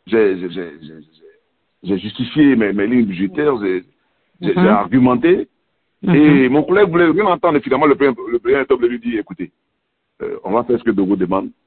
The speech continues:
Speaker 1: Il a tout à fait raison. Je pense qu'on a
Speaker 2: Mhm.
Speaker 1: vraiment oublié de s'occuper des personnes
Speaker 2: Mhm.
Speaker 1: handicapées.
Speaker 2: Absolument.
Speaker 1: Voilà. Et, et c'est comme ça que mon budget a été porté à six milliards. Alors,
Speaker 2: Wow.
Speaker 1: quand je vois ça,
Speaker 2: Mhm.
Speaker 1: vous voyez un peu,
Speaker 2: Mhm.
Speaker 1: je suis
Speaker 2: Mhm.
Speaker 1: là-bas.
Speaker 2: Mhm.
Speaker 1: Pourquoi on me donne ça là ?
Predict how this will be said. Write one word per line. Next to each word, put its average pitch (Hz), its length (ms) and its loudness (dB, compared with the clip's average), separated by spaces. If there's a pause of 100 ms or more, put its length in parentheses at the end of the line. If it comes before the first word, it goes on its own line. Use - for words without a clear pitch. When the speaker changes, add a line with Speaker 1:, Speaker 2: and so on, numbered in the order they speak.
Speaker 1:
Il 104 100 0
a 98 80 0
tout - 160 -10
à 98 60 -2
fait 107 120 -2
raison. 87 320 -4 (440)
Je 90 80 -12
pense 117 240 -4
qu'on 101 280 0
a 92 60 -2
Speaker 2:
Mhm. 90 80 -2
Speaker 1:
vraiment 107 600 0 (140)
oublié 110 600 0
de 98 140 -6
s'occuper - 340 -10
des 101 80 2
personnes 98 240 -4
Speaker 2:
Mhm. 90 100 -4
Speaker 1:
handicapées. - 280 -4 (640)
Speaker 2:
Absolument. 160 420 0
Speaker 1:
Voilà. 147 120 2
Et, 143 140 0
et 135 80 2
c'est 117 100 -2
comme 107 180 -2
ça - 140 -6
que 143 300 0 (100)
mon 113 140 0
budget 113 280 2
a 127 40 2
été 131 140 0
porté 127 400 -2
à 95 120 -2
six 120 140 0
milliards. 92 400 0 (960)
Alors, 151 200 2
Speaker 2:
Wow. 160 120 -2
Speaker 1:
quand 143 200 2
je 135 40 4
vois 117 320 0
ça, 101 120 -10 (760)
Speaker 2:
Mhm. 170 140 0
Speaker 1:
vous 180 100 4
voyez 180 180 6
un 175 60 2
peu, 165 160 2
Speaker 2:
Mhm. 147 100 -2 (320)
Speaker 1:
je 147 160 0
suis 233 320 0
Speaker 2:
Mhm. - 60 -6
Speaker 1:
là-bas. 143 400 0 (920)
Speaker 2:
Mhm. 160 260 0
Speaker 1:
Pourquoi 175 300 0
on 233 60 2
me 170 100 2
donne 185 280 2
ça 175 140 -6
là ? - 80 -16